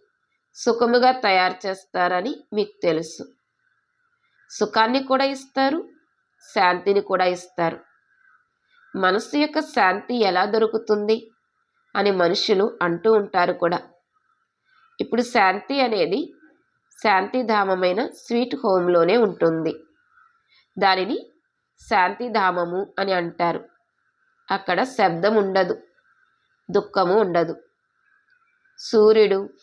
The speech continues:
చంద్రుడు మొదలైనవి కూడా అక్కడ ఉండవు.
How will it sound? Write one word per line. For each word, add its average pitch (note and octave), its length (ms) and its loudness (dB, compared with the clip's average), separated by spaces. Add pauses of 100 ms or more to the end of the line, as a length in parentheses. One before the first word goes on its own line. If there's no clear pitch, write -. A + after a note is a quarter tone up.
(280)
చంద్రుడు G3+ 640 0 (400)
మొదలైనవి G#3+ 480 2
కూడా B3+ 220 0
అక్కడ B3+ 240 -2
ఉండవు. E3+ 280 -2